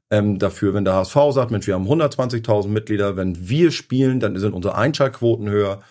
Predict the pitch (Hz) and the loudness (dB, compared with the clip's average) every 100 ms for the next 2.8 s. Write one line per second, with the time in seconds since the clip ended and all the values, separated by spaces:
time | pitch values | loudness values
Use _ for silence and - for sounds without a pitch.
0 | _ _ _ _ _ - 110 139 143 135 | _ _ _ _ _ 0 2 4 2 0
1 | 120 113 110 - 113 113 113 104 113 104 | 0 -2 -2 0 0 2 2 0 0 -2
2 | - 101 98 - 95 90 - | 0 0 0 -4 -4 -6 -16